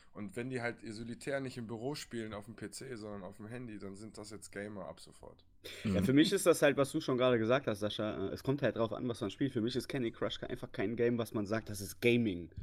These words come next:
Speaker 1: Nee, auf
Speaker 2: in
Speaker 1: keinen
Speaker 2: der
Speaker 1: Fall.
Speaker 2: Hinsicht. Also das ist, und da zählen wahrscheinlich zu achtzig Prozent, äh, die ganzen Candy Crush Kinder und, äh, Omas zu.
Speaker 1: Ja.
Speaker 3: Ja, locker.
Speaker 2: Ähm, ja, es ist halt eine Definitionsfrage.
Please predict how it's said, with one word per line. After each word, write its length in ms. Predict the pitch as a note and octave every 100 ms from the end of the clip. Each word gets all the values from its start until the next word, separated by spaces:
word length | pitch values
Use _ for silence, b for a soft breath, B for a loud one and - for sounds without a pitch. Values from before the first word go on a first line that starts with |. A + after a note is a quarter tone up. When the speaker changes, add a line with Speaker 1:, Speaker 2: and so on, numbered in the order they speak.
| B B
Speaker 1:
Nee, 60 | A#2+ B
auf 80 | -
Speaker 2:
in 60 |
Speaker 1:
keinen 100 | -
Speaker 2:
der 80 | C#3+ A#2
Speaker 1:
Fall. 60 |
Speaker 2:
Hinsicht. 400 | G#2+ F#2+ G2 - -
Also 240 | F#2 G2
das 140 | F#2+ G2+
ist, 220 | A2+ - -
und 160 | G2
da 180 | A2 A#2
zählen 320 | - C3+ B2+
wahrscheinlich 500 | A2 - G#2+ G#2+ G2+ - _
zu 320 | - A2+ G2+
achtzig 320 | F2+ - G#2
Prozent, 520 | - G#2+ A#2 A2 -
äh, 180 | G2+ G2
die 100 | G2
ganzen 340 | G2+ G#2 - G#2
Candy 220 | A#2+ A2+
Crush 300 | - G2 - -
Kinder 300 | A#2 G#2+ G#2
und, 280 | F#2+ G2 - -
äh, 160 | F2+ F2
Omas 440 | G#2 G#2 F#2+ - -
zu. 260 | A2+ A2+ - B B B
Speaker 1:
Ja. 100 | A#2 G2+
Speaker 3:
Ja, 80 | F2+
locker. 400 | F2+ G2+ G#2+ A2
Speaker 2:
Ähm, 580 | A2 A2 G#2+ G#2+ D#2 -
ja, 240 | G#2+ A2 B2
es 140 | A#2
ist 120 | - E3+
halt 180 | D#3
eine 100 | D3+
Definitionsfrage. 1160 | C#3 - D3+ C3 - E3 E3+ - G#2+ G2+ G2 G2